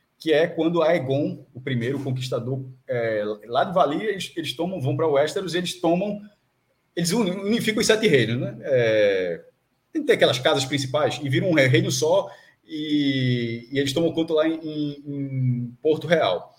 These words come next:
Daquele, e, e até, até, a introdução até fala isso, porque o rei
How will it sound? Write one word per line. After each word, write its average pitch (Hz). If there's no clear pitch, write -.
Daquele, 190
e, 190
e 180
até, 269
até, 196
a 190
introdução 196
até 220
fala 214
isso, 135
porque 151
o 170
rei 139